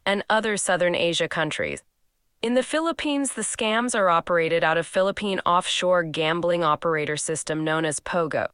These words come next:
The United Nations estimates that up to one hundred and twenty thousand people could be held in compounds across Myanmar,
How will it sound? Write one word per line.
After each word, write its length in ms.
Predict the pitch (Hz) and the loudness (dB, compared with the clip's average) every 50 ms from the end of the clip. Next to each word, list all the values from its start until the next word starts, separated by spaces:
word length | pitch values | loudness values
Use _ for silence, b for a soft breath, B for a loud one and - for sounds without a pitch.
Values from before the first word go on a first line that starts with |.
| _ _ _ _ _ _ _ _ _ _ _ _ _ | _ _ _ _ _ _ _ _ _ _ _ _ _
The 100 | - 262 | -2 0
United 460 | 262 277 - 294 294 320 381 359 294 | 2 2 4 4 4 2 2 0 2
Nations 440 | 277 262 254 - - 220 196 180 - | 2 2 2 2 0 -2 -2 0 0
estimates 560 | - 190 180 - - 185 175 165 160 160 - - | 0 0 0 -2 -2 -2 0 0 0 -2 0 0
that 120 | 190 180 | 2 2
up 160 | 185 180 175 - | 2 2 0 -2
to 140 | - 185 | -4 -4
one 260 | 175 170 214 262 294 294 | -2 0 0 0 0 0
hundred 360 | 247 262 254 240 240 226 208 | 0 -2 -2 0 0 0 0
and 160 | 208 196 185 | 0 -2 -2
twenty 280 | - - 190 185 185 180 | 0 0 0 0 0 0
thousand 480 | - 175 160 160 156 - 170 170 160 | 0 2 2 2 2 0 -2 -4 -4
people 360 | - 196 175 156 - 151 147 | -4 -6 -6 -4 -2 -2 -2
could 220 | 143 - - 175 147 | -2 -2 -6 -6 -4
be 140 | 175 175 165 | -4 -4 -4
held 300 | 156 180 170 170 175 170 | 0 2 2 4 4 2
in 140 | 170 165 | 0 -2
compounds 640 | 160 - - 165 151 151 - 170 160 151 151 151 - | -2 0 2 2 2 0 0 0 0 0 0 0 -2
across 360 | 165 - - 165 147 143 - | -4 -2 0 2 2 2 0
Myanmar, 500 | - 180 170 160 151 143 139 135 123 85 | -2 -2 0 0 0 -2 -2 -2 -4 -4